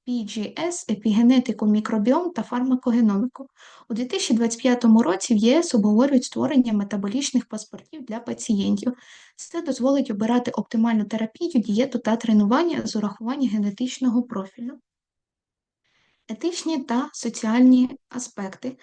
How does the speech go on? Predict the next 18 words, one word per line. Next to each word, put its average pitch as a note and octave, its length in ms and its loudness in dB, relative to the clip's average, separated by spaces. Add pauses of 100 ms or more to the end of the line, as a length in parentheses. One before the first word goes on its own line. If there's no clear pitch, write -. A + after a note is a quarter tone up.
(340)
Широке D4+ 420 -4
використання B3 640 2
генетичних B3 680 6
тестів E4 400 0
піднімає A#3 480 6
питання B3+ 460 2
конфіденційності. A#3+ 1000 2
Human C#4 500 -6
Genomic A#3+ 640 2
Character D#4+ 420 -8
наголошує A#3+ 760 -2 (100)
на B3 200 -2
добровільності, A#3 840 -2
участі C4 580 -10 (280)
та A#3+ 120 -12
прозорому A#3+ 520 -2
зберіганні A#3 540 4
даних. G3+ 320 2